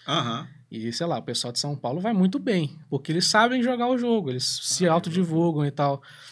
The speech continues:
Speaker 2: Agora imagina, pô, faz, faz um, um sindicato aí,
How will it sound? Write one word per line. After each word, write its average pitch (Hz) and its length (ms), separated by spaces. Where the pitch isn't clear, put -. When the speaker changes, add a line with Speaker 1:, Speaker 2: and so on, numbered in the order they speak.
Speaker 2:
Agora 170 140
imagina, 190 300
pô, 175 180
faz, 180 280
faz 190 220
um, 202 640
um 185 60
sindicato 185 600
aí, 139 220